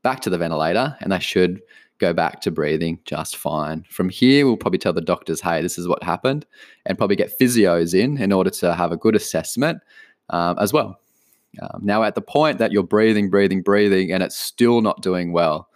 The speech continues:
you're not getting sats back up, something's going wrong, that's probably when I'd blue butter it, button it and start really getting some doctors in if they haven't come already.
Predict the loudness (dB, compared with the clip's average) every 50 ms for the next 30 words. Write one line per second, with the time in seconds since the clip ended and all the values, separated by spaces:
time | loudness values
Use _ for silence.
0 | _ -20 -20 _ _ _ -4 -2 0 0 0 0 0 0 0 0 0 -2 -2 -2
1 | -2 -4 -4 -4 -4 -4 -4 -4 -2 0 2 2 2 2 0 -2 -6 -6 -6 -6
2 | -8 -6 -6 -6 -4 -2 0 2 2 2 2 0 0 -2 -4 -4 -4 -4 -2 -2
3 | -2 -2 -2 -2 -4 -2 0 0 0 2 2 0 0 0 0 -2 -4 _ -10 -4
4 | -2 -2 -2 -2 -4 -6 -8 -8 -10 -8 -4 -2 -2 -2 -4 -4 -4 -4 -4 -2
5 | -4 -4 -4 -4 -8 -10 -8 -4 -4 -4 -4 -6 -8 -8 -8 -8 -8 -8 -8 -10
6 | -8 -6 -8 -8 -10 -12 -12 -12 -10 -8 -8 -8 -8 -10 -12 -12